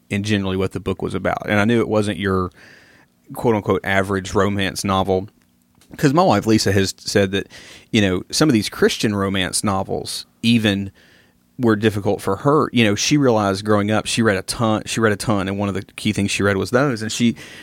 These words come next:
and she realized early on in her life, before we were married, before I think we were even together, that just how unhealthy they were, 'cause there was no guy that was ever gonna be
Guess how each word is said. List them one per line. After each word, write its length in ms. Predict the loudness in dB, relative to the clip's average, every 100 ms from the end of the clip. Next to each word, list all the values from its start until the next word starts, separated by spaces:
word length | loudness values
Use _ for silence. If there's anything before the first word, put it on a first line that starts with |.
| -8
and 140 | -4 0
she 180 | 0
realized 480 | 2 2 2 0 0
early 240 | 0 0 0
on 120 | -2
in 80 | -2
her 180 | 0
life, 280 | 0 -2 -4
before 380 | -8 -2 2 2
we 180 | 2 2
were 80 | 2
married, 260 | 2 2
before 300 | 0 2 4
I 120 | 4 0 -4
think 160 | -4 0
we 40 |
were 40 | 0
even 120 | 0
together, 340 | 0 0 2 2
that 200 | 2 0 -8 -20 -20 _
just 180 | -4 -2
how 180 | -2 2
unhealthy 460 | 2 2 0 0 -2
they 120 | -2
were, 200 | 0 0
'cause 280 | 0 -4 -6 _ -6
there 120 | -2
was 140 | 0 0
no 240 | 2 2
guy 260 | 2 2 0
that 100 | 0
was 140 | 0
ever 160 | 0 0
gonna 220 | -2 -4
be 360 | -2 -4 -4